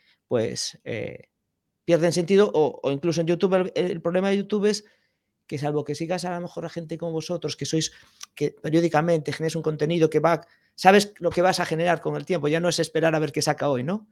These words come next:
Eh, y es fácil así, pues, hacer, formarse.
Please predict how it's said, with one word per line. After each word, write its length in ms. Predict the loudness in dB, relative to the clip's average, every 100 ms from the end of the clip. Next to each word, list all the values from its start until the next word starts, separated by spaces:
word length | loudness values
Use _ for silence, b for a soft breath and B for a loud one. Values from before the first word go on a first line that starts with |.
| _ _ _ _ _ -2
Eh, 400 | 2 2 -2 -4
y 120 | -2
es 100 | 0
fácil 460 | 0 0 -2 -6 -10
así, 280 | -16 -12 -12
pues, 200 | -10 -6
hacer, 280 | -4 -4 -6 -12 -6 -6 -2
formarse. 640 | -2 0 0 -2 -8